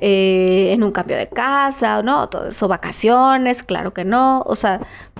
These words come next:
todo lo que sea fuera de nuestra rutina y de nuestra comodidad, pues entonces para nada, ¿no?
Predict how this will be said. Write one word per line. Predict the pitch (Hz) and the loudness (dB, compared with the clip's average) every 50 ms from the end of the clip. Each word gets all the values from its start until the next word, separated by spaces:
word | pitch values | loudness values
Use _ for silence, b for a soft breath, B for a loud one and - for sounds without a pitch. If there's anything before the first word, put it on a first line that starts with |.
| - | -4
todo | - 247 262 277 285 | 0 2 2 4 4
lo | 320 359 349 | 2 2 0
que | - 294 277 | -2 -4 -4
sea | - 269 240 233 240 | -2 0 0 0 0
fuera | 247 254 240 254 254 | 0 0 0 0 0
de | 262 | 0
nuestra | 254 240 240 - 214 | -2 -4 -2 -2 -4
rutina | 190 202 196 196 - - 202 202 214 214 220 220 214 214 214 220 | -2 -2 -4 -4 -2 -2 -2 0 0 0 0 0 0 0 0 0
y | 214 208 | 0 0
de | 214 208 | 0 0
nuestra | 190 165 - - 226 226 | 0 -2 -4 -6 -8 -8
comodidad, | - - 185 190 190 190 190 196 202 202 208 214 214 - | -8 -6 -4 -2 0 0 2 2 0 0 0 -4 -4 -6
pues | - 214 - | -6 -4 -4
entonces | 208 202 - 208 226 233 233 233 | -6 -6 -4 -4 -2 -2 -4 -4
para | 233 233 208 185 180 175 180 | -4 -4 -4 -4 -2 -2 -2
nada, | 185 190 190 185 175 175 | -2 -2 0 -2 -2 -2
¿no? | 185 185 208 262 B | -2 0 -2 -2 B